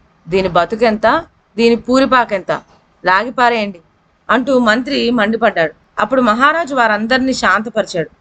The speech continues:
అవ్వ చెప్పిన మాటలు శ్రద్ధగా ఆలకించి వాటిని సరిగ్గా అర్థం చేసుకున్నది మహారాజు ఒక్కడే. అవ్వ చెప్పిన మాటలకు మహారాజు హృదయంలో గొప్ప సంచలనం కలిగింది. అవ్వకు తన జన్మస్థలం మీద ఉండే అభిమానానికి, ఆమెకు తన పూర్వీకుల మీద ఉండే భక్తికి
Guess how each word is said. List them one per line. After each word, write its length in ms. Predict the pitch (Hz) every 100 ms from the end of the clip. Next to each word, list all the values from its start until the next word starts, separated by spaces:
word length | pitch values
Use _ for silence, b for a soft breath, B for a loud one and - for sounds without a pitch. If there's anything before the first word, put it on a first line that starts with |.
| _ -
అవ్వ 280 | 175 214 330
చెప్పిన 260 | 349 - 294
మాటలు 460 | 247 214 226 233 220
శ్రద్ధగా 500 | 220 180 - 214 233
ఆలకించి 640 | 180 190 202 208 294 320 - b b
వాటిని 280 | 220 240 254
సరిగ్గా 460 | 226 208 226 220 294
అర్థం 280 | 226 220 247
చేసుకున్నది 480 | 226 220 226 226
మహారాజు 460 | 220 175 185 196 196
ఒక్కడే. 340 | 180 190 160 - _ -
అవ్వ 220 | 170 175
చెప్పిన 320 | 220 233 233
మాటలకు 400 | 208 190 185 -
మహారాజు 540 | 190 180 208 226 233 220
హృదయంలో 540 | 208 196 220 220 180
గొప్ప 360 | 180 190 - 240
సంచలనం 580 | 233 190 214 285 285 262
కలిగింది. 380 | 190 170 160 - _ _ -
అవ్వకు 340 | 202 269 359
తన 220 | - 262
జన్మస్థలం 680 | 226 190 202 262 262 262 254
మీద 180 | 247 240
ఉండే 280 | 233 233 226
అభిమానానికి, 920 | 175 196 208 202 190 185 175 175 170 _ _ -
ఆమెకు 340 | 175 233 254
తన 200 | 208 214
పూర్వీకుల 560 | 226 226 254 302 302 320
మీద 240 | 302 294
ఉండే 260 | 285 277 247
భక్తికి 640 | 180 170 - 214 196 190